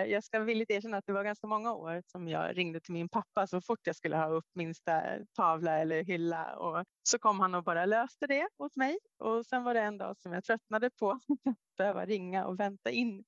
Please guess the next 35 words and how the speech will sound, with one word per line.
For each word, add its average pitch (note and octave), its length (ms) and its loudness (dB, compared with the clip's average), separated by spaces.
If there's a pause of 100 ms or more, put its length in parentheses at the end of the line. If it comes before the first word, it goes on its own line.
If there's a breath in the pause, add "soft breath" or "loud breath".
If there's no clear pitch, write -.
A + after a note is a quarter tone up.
(200)
en F#3 180 -4 (200)
i-, G3 340 -4
hjälp A3+ 420 4
som G3 180 0
kommer. F3 400 2 (200)
Så - 140 -2
att G3+ 80 -2 (440)
där B3 160 6
och A#3+ 80 0
då A#3 120 8
bestämde F#3 380 0
jag F#3 100 2
mig, G3+ 180 0
"Nej, C4 200 6
nu D#4 140 -2
får D#4+ 80 -12
du A3 160 0
visa B3 400 2
mig A#1 220 -4
istället - 480 -4
hur G#3+ 160 4
jag F3 140 2
faktiskt - 440 -12
ska C#4+ 280 6
göra - 300 0
och - 60 -2
vad G#3+ 140 4
jag G#3+ 80 0
ska - 120 -14
tänka - 340 -6
på - 140 -10
när - 80 -8
jag - 100 -6
ska - 140 -12
skruva - 300 -6